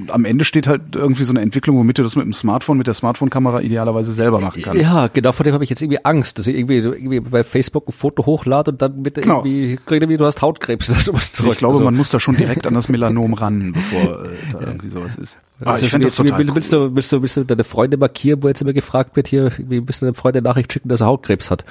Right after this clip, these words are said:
Speaker 1: Ja.
Speaker 2: Und das dann irgendwie, <laughs> ja, also das, das ist irgendwie, ja, aber meine, gut, das ist ja, das, das wird vermutlich nicht nur in der, in dem Bereich passieren, sondern auch noch bei vielen anderen Sachen, wo du halt irgendwie aus, aus, äh, Bildern, Daten irgendwas, äh, diagnostizieren kannst,
Speaker 1: Ja.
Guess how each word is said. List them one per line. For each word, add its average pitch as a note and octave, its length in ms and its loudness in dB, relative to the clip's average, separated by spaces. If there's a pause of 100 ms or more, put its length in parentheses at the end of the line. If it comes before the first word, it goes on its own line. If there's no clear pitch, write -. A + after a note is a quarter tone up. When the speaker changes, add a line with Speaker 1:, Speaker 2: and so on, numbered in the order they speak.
Speaker 1:
Ja. C3+ 160 0 (160)
Speaker 2:
Und G#2+ 80 -6
das G2 120 -8
dann A#2+ 100 -6
irgendwie, A#2 180 2
<laughs> - 1120 -12
ja, - 60 -2
also G#2 120 0
das, A2+ 240 -2
das A#2+ 200 -4
ist B2+ 100 -6
irgendwie, C#3 240 2
ja, D3 80 4
aber D3+ 140 2
meine, A2 140 0
gut, - 120 -12
das A#2 100 4
ist C3+ 100 2
ja, A#2+ 120 4
das, - 300 -4
das - 240 -8 (100)
wird - 140 -6
vermutlich G#2+ 280 2
nicht G2+ 200 0
nur G2+ 120 4
in G2 140 0
der, A2+ 380 2
in A2 160 -8
dem A2 120 2
Bereich G2+ 300 0
passieren, A2 320 0
sondern G2+ 280 0
auch - 100 -10
noch G#2+ 100 -2
bei F#2+ 140 -4
vielen F#2+ 280 -2
anderen C3 300 2
Sachen, F#2 220 2
wo G2+ 60 2
du F#2 40 4
halt F#2+ 100 0
irgendwie G2 280 2 (400)
aus, E2 240 -2
aus, F2 300 -2
äh, - 120 -4 (320)
Bildern, A2+ 300 2
Daten G#2 400 0
irgendwas, B2+ 540 2
äh, G2+ 160 2 (180)
diagnostizieren A#2 680 0
kannst, B2 420 -2 (120)
Speaker 1:
Ja. C3 80 4